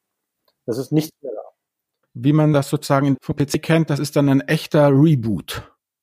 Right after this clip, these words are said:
Speaker 1: Genau. Genau. Also für mich war es ein kompletter Neustart, sozusagen.
Speaker 2: Gut. Aber dann hast du ja noch die schufa am Hacken.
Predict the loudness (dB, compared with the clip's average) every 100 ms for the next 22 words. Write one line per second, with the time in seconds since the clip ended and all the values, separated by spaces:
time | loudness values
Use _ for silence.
0 | _ _ -2 -2 -2 _ _ _ _ _
1 | _ -14 -14 -8 -6 -2 -2 0 4 4
2 | 2 -6 -6 -4 -4 -4 -6 -12 -14 -20
3 | -20 _ -18 -4 -4 -4 -16 _ -6 -2
4 | 2 2 2 0 0 2 0 2 2 2
5 | 2 0 0 -6